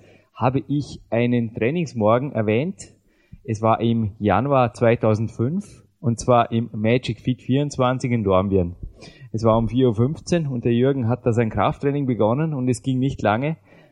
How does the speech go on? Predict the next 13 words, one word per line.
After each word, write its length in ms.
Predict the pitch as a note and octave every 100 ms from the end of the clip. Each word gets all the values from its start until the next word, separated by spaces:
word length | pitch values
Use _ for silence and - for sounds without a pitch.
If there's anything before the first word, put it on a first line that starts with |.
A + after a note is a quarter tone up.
| _
Da 120 | A#2
bekam 400 | B2 C3+ A2 C3
er 60 | C3+
sogar 280 | A#2+ A#2+ A#2
Gesellschaft 680 | B2 B2 D3+ - G2 -
zu 100 | -
dieser 260 | A2 A#2 A2
frühen 280 | G2 A2+ G#2+
Stunde 480 | - A2 G2+ F2 F#2+
und 160 | G#2
zwar 200 | - A#2+
durch 160 | B2 -
dich. 340 | B2+ B2+ -